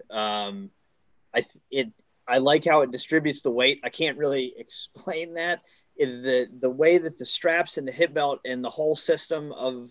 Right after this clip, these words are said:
of that Osprey pack work, uh, it's, it feels like nothing's, nothing's there, even when you've got it totally loaded. I would prefer having a larger pack and cinch it down to, as opposed to having a smaller pack and it be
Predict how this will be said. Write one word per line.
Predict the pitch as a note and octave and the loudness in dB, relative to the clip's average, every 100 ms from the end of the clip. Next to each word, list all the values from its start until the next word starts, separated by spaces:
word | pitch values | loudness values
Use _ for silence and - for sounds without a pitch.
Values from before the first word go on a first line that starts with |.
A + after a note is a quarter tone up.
| - | -14
of | A#2 A2+ | -10 -6
that | A#2+ A#2+ | -6 -4
Osprey | A2+ B2 - A#2 | -4 -6 -4 -4
pack | A#2+ A#2+ - | -2 -4 -4
work, | A#2 A#2+ A#2 - _ _ _ _ - | -2 0 -2 -8 _ _ _ _ -2
uh, | A2 G#2+ G#2 | 0 2 0
it's, | B2 - - - _ - | -2 -4 -12 -14 _ -6
it | A#2+ | -6
feels | - - D3+ C#3+ B2+ | -8 -6 2 2 4
like | A#2+ | 0
nothing's, | B2 C3 A#2 B2+ A2+ A#2+ C3 | 0 -2 -2 -4 -6 -12 -8
nothing's | B2+ A#2+ A#2 G#2 | -6 -6 -8 -2
there, | A#2+ A2 | 0 2
even | A2+ A2+ A2 | 0 -2 -6
when | A2+ A2 | -6 -6
you've | G#2 G2+ | -8 -6
got | A#2 G#2 | -4 -2
it | G#2 - | -4 -6
totally | C3 A#2 A2+ | -4 -2 -2
loaded. | G#2 G#2+ G#2+ G2+ G2+ - _ _ _ _ - | -4 -4 -4 -6 -10 -20 _ _ _ _ -10
I | C3 F3 | 4 6
would | E3+ E3 | 6 4
prefer | D#3 C#3+ - E3 D3+ | 4 0 6 6 6
having | C3+ C#3 C#3+ C#3+ C#3 C3+ | 4 2 2 2 0 -4
a | A#2+ | -4
larger | A#2 A#2+ C3+ C#3+ D3+ | -4 0 0 0 -2
pack | - B2+ C3+ D3+ - | -2 -2 -2 -4 -8
and | C3 A2+ A2 | -6 -6 -4
cinch | - C#3 C#3 | -2 -2 -2
it | F#3+ | -4
down | A#2 B2 D#3 F#3 G3 - _ _ - | -2 -2 -2 -2 -4 -8 _ _ -14
to, | - C#3 C3 B2 | -4 0 0 -2
as | A2 B2+ | 0 2
opposed | B2+ D3+ C3+ C3 | 2 4 4 4
to | B2+ | -2
having | B2+ B2 A2 | -2 -2 -4
a | |
smaller | - C#3 B2+ B2 | -6 0 2 2
pack | A#2+ B2 A#2+ - | 2 2 2 -2
and | A2+ A2 | -6 -6
it | G#2 | -6
be | A2+ A2 | -6 -6